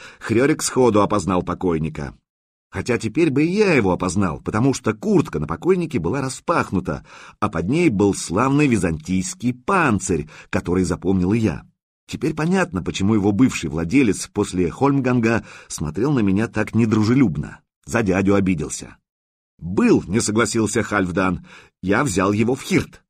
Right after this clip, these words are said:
«От этого он не перестал быть родичем Торсена», — сказал Хрерик. «Надо же, мой ярл знал и это, хотя тоже понятно». Кто-то же выплачивал покойнику его долю от собственности,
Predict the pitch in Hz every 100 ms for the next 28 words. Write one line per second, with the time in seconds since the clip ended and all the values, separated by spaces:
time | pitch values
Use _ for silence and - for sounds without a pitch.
0 | _ - 104 120 151 190 175 175 196 202
1 | 226 - - 120 98 110 117 113 104 101
2 | 113 107 98 - 92 98 - 98 90 95
3 | - 104 92 92 - - _ _ _ _
4 | _ 64 65 71 120 92 80 64 104 87
5 | 80 123 127 80 76 82 117 104 143 -
6 | 175 - 67 - _ - - _ 101 101
7 | 196 220 180 80 76 67 - - - _
8 | _ - - 117 90 78 78 90 170 -
9 | 117 80 90 113 123 131 143 135 - -
10 | 95 95 87 104 101 98 - 190 - -
11 | 78 69 - 67